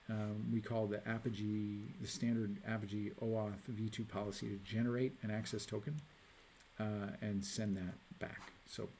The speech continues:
that's kinda how it works. And you can see all the, the structure of that, uh, in the, um, in the proxy configuration, uh, all the checks and,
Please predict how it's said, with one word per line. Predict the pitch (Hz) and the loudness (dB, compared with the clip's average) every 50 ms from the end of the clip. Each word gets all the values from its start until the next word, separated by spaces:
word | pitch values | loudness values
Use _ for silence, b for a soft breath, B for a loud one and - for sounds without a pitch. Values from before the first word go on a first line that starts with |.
| - - | -6 -4
that's | - 101 101 - - - - - | -4 -2 -2 -4 -8 -10 -8 -6
kinda | - - - 104 | -6 -6 -4 -4
how | - | -4
it | - - - | -4 -2 0
works. | 113 135 135 - - - - B B B B B B B - | 2 0 0 0 -6 -12 -12 B B B B B B B 0
And | 113 113 | 2 4
you | 117 104 | 4 4
can | 117 107 | 4 2
see | 98 - - - - 139 135 127 120 117 - - | 2 2 0 0 2 4 4 4 4 2 0 0
all | 107 107 113 107 | 2 2 4 4
the, | 104 104 101 98 95 - - - | 2 2 0 -2 -4 -6 -6 -4
the | 104 - | -4 -4
structure | - - - 117 113 - - - 135 135 139 139 - B B B B - - | -4 -2 0 0 0 0 0 0 2 2 2 0 -4 B B B B -4 -4
of | 117 110 117 | -2 0 2
that, | 123 120 127 - - - - - - 110 | 2 2 2 0 -2 -6 -8 -8 -4 -2
uh, | 104 101 101 98 98 - - | -2 0 -2 -2 -4 -4 0
in | 131 120 117 113 113 110 110 110 104 - 117 | 2 4 6 6 6 4 4 0 0 -2 -2
the, | 107 107 104 104 101 98 101 101 - | 0 2 2 2 2 2 0 -2 -2
um, | 101 95 95 95 92 92 92 98 98 98 - - - - - - - - - - - - - - - - - - | -4 -6 -6 -6 -8 -8 -8 -10 -10 -12 -16 -20 -20 -20 -20 -20 -20 -20 -20 -20 -20 -20 -20 -18 -18 -12 -4 0
in | 123 113 | 2 2
the | 107 | 2
proxy | 92 - - 101 98 - - 110 | 2 0 0 -2 0 -2 -4 -4
configuration, | - - 98 98 110 104 101 95 92 92 - - 120 113 - - B B B B B - - | -4 -4 -2 -2 0 0 0 0 -2 -4 -6 -8 -8 -10 -10 -12 B B B B B -10 -10
uh, | - - - | -8 -6 -4
all | 107 104 104 98 90 | -2 -2 0 -2 -2
the | 95 | -4
checks | - - - - 113 98 - - - - - - | -4 -2 0 2 2 2 0 -4 -8 -8 -6 -4
and, | 98 95 90 87 87 - | -2 -2 -2 -2 -4 -6